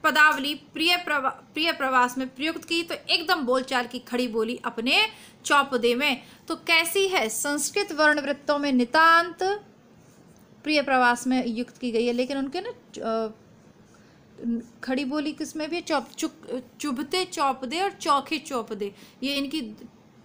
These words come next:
रचनाएं दोनों, तो उसमें खड़ी बोली का प्रयोग किया है। लेकिन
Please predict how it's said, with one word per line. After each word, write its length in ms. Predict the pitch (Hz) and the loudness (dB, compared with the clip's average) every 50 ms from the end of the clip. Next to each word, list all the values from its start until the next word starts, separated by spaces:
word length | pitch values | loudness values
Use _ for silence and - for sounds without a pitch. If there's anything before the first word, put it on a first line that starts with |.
| - - - - - 196 214 - - | -20 -20 -20 -20 -18 -18 -16 -12 -8
रचनाएं 580 | 226 254 254 254 254 254 262 262 269 277 262 | -6 -6 -6 -4 -2 -2 0 0 0 -2 -2
दोनों, 280 | 226 247 262 294 359 403 | -4 -4 -4 -4 -4 -4
तो 100 | - 392 | -4 -6
उसमें 320 | 262 262 - - 311 311 | -6 -6 -8 -10 -12 -10
खड़ी 220 | - - 277 262 262 | -6 -4 -4 -2 -2
बोली 260 | 226 240 233 220 226 | -2 -4 -4 -4 -4
का 120 | 220 233 | -6 -8
प्रयोग 360 | 214 226 - 226 214 208 214 - | -10 -8 -8 -8 -8 -8 -8 -8
किया 180 | 226 226 247 | -4 -4 -2
है। 80 | 294 302 - - - - - _ - | -4 -4 -6 -12 -20 -20 -16 _ -8
लेकिन 500 | 226 226 233 262 285 277 - 370 381 | -6 -4 -2 -2 -2 -2 -4 -4 -6